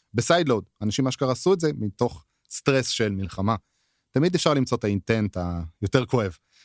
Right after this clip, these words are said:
אה, אבל זה גם קורה היום. אה, אבל באמת הרוב מגיע מהסטור, ולפעמים אגב גונבים לך דברים שאתה אפילו לא מבין שגונבים לך.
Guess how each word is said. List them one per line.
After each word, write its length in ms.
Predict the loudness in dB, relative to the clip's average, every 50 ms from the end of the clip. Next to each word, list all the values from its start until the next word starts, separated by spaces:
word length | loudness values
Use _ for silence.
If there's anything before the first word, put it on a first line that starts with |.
| _ _ _ _ _ -12
אה, 760 | -8 -6 -4 -4 -2 -2 -2 -2 -2 -2 -2 -2 -2 -2 -4 -4 -4 -6
אבל 160 | -4 -4 -2
זה 120 | 0 2
גם 160 | 2 2 2
קורה 280 | 2 0 0 0 0 -2
היום. 320 | -2 -2 -4 -4 -6 -8 -10 -14 -20 _ _ _ _ -18
אה, 60 | -16 -14 -14 -12 -10 -10 -8 -8 -10 -10 -12 -12 -8
אבל 160 | -6 -4 -2
באמת 300 | 0 0 0 0 0 0
הרוב 220 | 0 -2 0 0
מגיע 260 | 0 0 0 0 0 0
מהסטור, 580 | 0 -2 -2 -4 -2 0 2 2 2 0 0 0
ולפעמים 320 | 0 0 0 0 -2 -2
אגב 180 | 0 0 0 0
גונבים 260 | 0 0 0 0 -2
לך 120 | -2 -2 -2
דברים 340 | -2 0 0 0 0 0
שאתה 300 | -2 -4 -2 -2 -2 -2 -4 -6 _ _ _ _ _ _ _ _ _ -4
אפילו 140 | 0 2 2
לא 80 | 4
מבין 520 | 2 2 2 0 0 0 2 2 2 2 0
שגונבים 540 | 0 -2 -2 -2 -2 -2 -2 -2 -2 -2 -4
לך. 160 | -6 -6